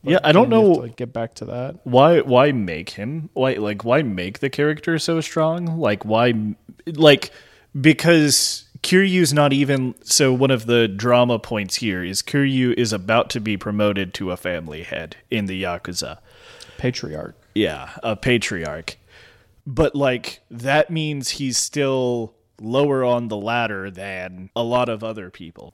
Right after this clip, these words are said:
Speaker 1: effectively. <laughs> So, like, why does he have to be incredibly super powerful other than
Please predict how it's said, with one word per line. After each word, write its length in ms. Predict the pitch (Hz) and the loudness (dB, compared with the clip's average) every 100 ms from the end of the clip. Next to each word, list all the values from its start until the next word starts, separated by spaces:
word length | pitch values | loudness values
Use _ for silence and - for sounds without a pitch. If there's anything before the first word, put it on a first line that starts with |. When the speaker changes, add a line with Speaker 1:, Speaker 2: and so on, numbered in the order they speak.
| - | 0
Speaker 1:
effectively. 840 | 113 - 113 - 98 - 76 - - | 0 4 2 2 -6 -8 -12 -6 -2
<laughs> 40 | 113 113 - - | 0 2 4 6
So, 240 | - 175 | 6 6
like, 300 | 143 135 123 | 8 4 4
why 200 | 127 127 | 2 2
does 160 | 131 117 | 0 -4
he 100 | 117 | -6
have 300 | 123 123 - | -2 -4 -4
to 100 | 107 | -8
be 480 | 95 120 107 90 87 | -4 -2 -2 -6 -6
incredibly 880 | 120 113 110 - 131 120 113 107 101 | -4 -2 -4 -4 -2 -2 -4 -6 -8
super 360 | 98 120 104 95 | -8 -10 -10 -10
powerful 720 | - 110 104 82 78 78 - _ _ _ - | -8 -6 -6 -10 -14 -16 -18 _ _ _ -2
other 320 | 135 127 123 | 0 2 0
than 520 | 117 110 104 95 92 | -2 -2 -2 -6 -10